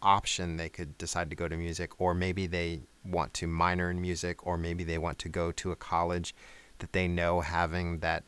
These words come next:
individual music experience is going to help boost their application. Some colleges will give you more scholarship money if you'll play in the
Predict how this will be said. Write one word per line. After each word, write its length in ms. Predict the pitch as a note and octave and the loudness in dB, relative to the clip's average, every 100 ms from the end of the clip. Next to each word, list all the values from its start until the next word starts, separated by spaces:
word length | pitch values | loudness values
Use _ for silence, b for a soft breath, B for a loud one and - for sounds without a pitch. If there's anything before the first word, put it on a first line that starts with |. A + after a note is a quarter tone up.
| - | -4
individual 600 | F#2 E2+ F2 D#2 E2 D#2 | -2 0 -2 -2 -2 -2
music 460 | F2 F2+ E2 F2 | -2 -4 -4 -6
experience 560 | D#2 - - F2 F2+ - | -8 -8 -2 0 0 -2
is 100 | E2+ | -6
going 240 | - E2+ E2 | -2 -2 -2
to 100 | E2+ | -4
help 340 | - E2 - | 2 2 2
boost 300 | F#2 E2+ - | -4 -4 -2
their 200 | F2 D#2 | -2 0
application. 840 | E2+ - - G#2+ A2+ - B2+ C3 B2 B B B B | -2 -2 -6 -4 -2 0 0 -2 -6 B B B B
Some 240 | A#2 F#2+ | 2 2
colleges 680 | - F#2 F#2 F#2 F#2 F2+ - - - | 4 4 4 2 0 -2 -6 -12 -12
will 180 | G2 F2 | -4 -4
give 260 | F2 F#2+ F2 | -2 -2 0
you 140 | F2+ | 0
more 240 | E2+ E2+ F2 | 0 0 0
scholarship 540 | - F2 F2 - - | 2 4 2 0 -4
money 260 | F2 E2+ F2 | -2 -2 -4
if 160 | - | -4
you'll 100 | D#2+ | -4
play 440 | - - D#2+ E2 - | -4 0 0 0 -4
in 220 | E2+ | -4
the 60 | D#2+ | -4